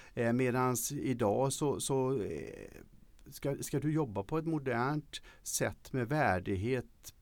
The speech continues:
bevarad så, så kan man inte ha ett sånt subjekt-objekt, eh, dimension heller. Och det finns heller inte riktigt bra ord. Alltså när du, när du vill att personer ska vara med,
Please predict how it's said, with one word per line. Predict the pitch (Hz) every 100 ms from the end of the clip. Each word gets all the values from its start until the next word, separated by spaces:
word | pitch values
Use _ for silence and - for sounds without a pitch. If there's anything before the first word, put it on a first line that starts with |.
| -
bevarad | 151 139 101 104 120 151 151
så, | - 147
så | - 131 120 - - -
kan | - 135
man | 147
inte | 147 135
ha | 113 110 127
ett | 139
sånt | - 110 104
subjekt-objekt, | - 123 113 104 - 110 131 139 - - - - - - - -
eh, | 120
dimension | 117 117 107 107 104 131 135
heller. | 135 104 123
Och |
det | 135 127
finns | 202
heller | 160 156 143 202
inte | 233 160
riktigt | 151 160 - 107 -
bra | - 113 95 95 95 - - - -
ord. | 135 117 104 104
Alltså | 104 101 127
när | 120 117
du, | 131
när | 131 123
du | 127 127 - - -
vill | - 120 127 131
att | 120 117
personer | 135 127 135 104 104
ska | - 123
vara | 110 104 107
med, | 135 147 139